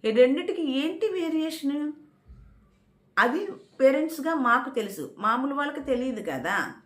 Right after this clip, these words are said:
తను నార్మల్ బేబీ కాబట్టి చాలా బాగా సపోర్ట్ చేస్తుందని అనుకుంటారు, కానీ కాదు,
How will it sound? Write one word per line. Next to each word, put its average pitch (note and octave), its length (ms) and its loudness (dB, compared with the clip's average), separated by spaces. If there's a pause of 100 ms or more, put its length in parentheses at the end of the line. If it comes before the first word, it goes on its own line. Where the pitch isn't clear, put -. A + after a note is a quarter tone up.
(480)
తను F3+ 340 -2
నార్మల్ C#3 440 -4
బేబీ A#3 260 -2
కాబట్టి A#3+ 400 -4 (100)
చాలా C4 120 -2
బాగా A#3 180 0
సపోర్ట్ A#3 420 -6
చేస్తుందని G#3+ 500 -6
అనుకుంటారు, A3 680 -4 (580)
కానీ B3 180 -2
కాదు, F#3+ 380 0